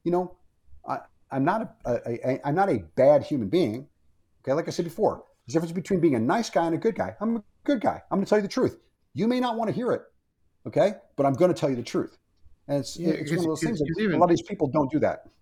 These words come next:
Speaker 2: Yeah, 'cause even then, Mike, I would even say too, I mean, to, ju-, just for the, the overall generic of the term, it, it's actually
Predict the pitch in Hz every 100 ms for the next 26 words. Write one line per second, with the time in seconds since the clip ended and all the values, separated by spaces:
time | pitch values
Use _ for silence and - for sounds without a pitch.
0 | - _ - - _ _ _ _ - 185
1 | 170 180 208 135 190 101 101 120 165 165
2 | 117 127 117 185 131 117 113 - _ _
3 | _ _ _ _ _ - 123 117 98 _
4 | - 113 135 127 135 - 123 110 101 101
5 | 92 - 131 117 123 101 107 120 123 95
6 | 92 - 185 110 101 107 113 160 196 123